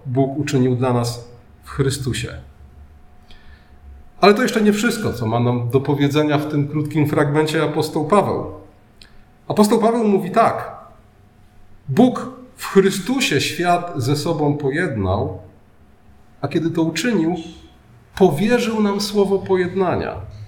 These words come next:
Poruczył nam służbę pojednania". I to jest nasza misja. Dostąpiwszy pojednania z Bogiem w Chrystusie,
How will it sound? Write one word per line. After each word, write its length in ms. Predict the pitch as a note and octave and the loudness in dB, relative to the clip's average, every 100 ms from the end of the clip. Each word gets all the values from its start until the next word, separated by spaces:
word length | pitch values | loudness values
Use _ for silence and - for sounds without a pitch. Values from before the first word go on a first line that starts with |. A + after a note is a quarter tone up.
| - - - - - - - - - - - | -18 -20 -20 -20 -20 -20 -20 -20 -20 -20 -6
Poruczył 760 | - F#3+ F#3 C4 C#4 - C3+ A#2+ | 4 4 6 0 -2 0 0 0
nam 440 | A#2+ A#2+ B2+ - - - - | 2 0 -2 -8 -16 -20 -14
służbę 640 | - - A3+ B3+ C#3 G#2+ | -12 -4 0 0 0 -2
pojednania". 720 | G2+ G#2+ F#2+ F2+ F2+ E2 - - - - - - - - - - - - - - - - - | -2 -4 -2 -4 -4 -6 -10 -16 -20 -20 -20 -20 -20 -20 -20 -20 -20 -20 -20 -20 -20 -20 -12
I 80 | G3+ | 0
to 120 | A3+ | 2
jest 140 | F#3 C#3+ | 2 0
nasza 200 | A#2+ C#3 | -2 0
misja. 380 | E3 E3+ F#2+ C#2 - - - - - - - - - - - | -2 -2 -6 -6 -10 -20 -20 -20 -20 -20 -20 -20 -20 -18 0
Dostąpiwszy 540 | C3 F3+ G#3+ G#3 B3 B3 | 2 4 4 2 0 -2
pojednania 600 | G#3+ G#3 G3 G#3 G3+ F#3+ | 2 4 4 2 2 0
z 140 | D3 | 0
Bogiem 520 | D3 A#3 A#2 G2+ G2+ G2+ - - - | 2 2 2 0 -2 -4 -10 -20 -20
w 80 | - | -16
Chrystusie, 640 | - C#3+ D3 - G#3 - | -6 -4 -4 -4 -4 -4